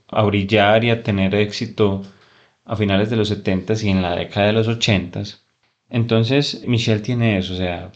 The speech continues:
cuando hablamos de Michèle, no solamente estamos hablando de mujeres importantes en la historia del automovilismo, sino que estamos hablando de lo-, una piloto en general, involucrando hombres y todo.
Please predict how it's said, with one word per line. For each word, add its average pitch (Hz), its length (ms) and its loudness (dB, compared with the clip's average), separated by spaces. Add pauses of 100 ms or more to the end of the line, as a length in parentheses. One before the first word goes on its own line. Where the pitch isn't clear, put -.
(100)
cuando 104 240 0
hablamos 120 280 4
de 143 80 4
Michèle, 131 360 2
no 147 100 2
solamente 131 400 0
estamos 131 320 -2
hablando 98 560 4
de 95 480 2
mujeres 98 320 0
importantes 101 880 0
en 104 100 0
la 95 60 0
historia 98 300 0
del 107 100 0
automovilismo, 98 760 2
sino 117 280 4
que 113 80 -2
estamos 117 320 0
hablando 98 460 0
de 127 100 -2
lo-, 101 420 -6
una 117 300 -2
piloto 98 400 2
en 135 120 2
general, 104 760 2 (560)
involucrando 104 760 4
hombres 117 340 0
y 90 60 -6
todo. 98 440 -2